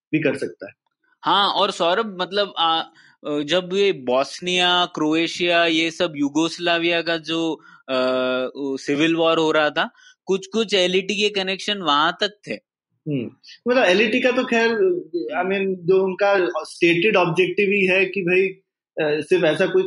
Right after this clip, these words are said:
Speaker 1: कश्मीर से रिलेटेड और इस तरह से नहीं है। उन्होंने तो बोला हुआ है कि जब तक, अ, पूरे हिंदुस्तान पे वो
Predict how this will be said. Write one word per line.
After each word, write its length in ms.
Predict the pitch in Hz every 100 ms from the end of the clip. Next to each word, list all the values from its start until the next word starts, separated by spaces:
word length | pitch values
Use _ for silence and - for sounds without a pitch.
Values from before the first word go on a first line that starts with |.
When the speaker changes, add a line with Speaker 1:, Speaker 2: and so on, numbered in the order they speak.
| 175
Speaker 1:
कश्मीर 340 | 151 165 185
से 120 | 170
रिलेटेड 440 | 170 170 165 175 175
और 140 | 165
इस 120 | 160
तरह 220 | - 180
से 140 | 180 185
नहीं 200 | 170 180
है। 60 |
उन्होंने 260 | 165 156 165
तो 160 | 175 160
बोला 200 | 165 170
हुआ 160 | 170
है 80 | 170
कि 120 | 175
जब 140 | 165 151 -
तक, 320 | 165 165 -
अ, 80 | 156
पूरे 360 | 139 165 165 180
हिंदुस्तान 680 | 160 156 165 - 156 170 180
पे 140 | 180
वो 420 | 170 170 170 165